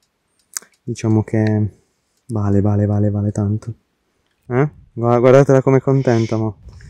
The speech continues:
Diciamo che in questa postazione siamo i più sfigati.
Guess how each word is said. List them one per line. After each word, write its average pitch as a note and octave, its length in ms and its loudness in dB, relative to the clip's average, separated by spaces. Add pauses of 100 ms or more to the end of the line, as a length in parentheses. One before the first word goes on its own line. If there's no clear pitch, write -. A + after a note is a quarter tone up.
(280)
Diciamo C3 440 0
che - 140 -8
in A#2+ 300 -2
questa B2 460 -6
postazione A#2+ 840 -6
siamo A2+ 240 -6
i A2 40 -6
più A#2 140 -10
sfigati. A2+ 800 -4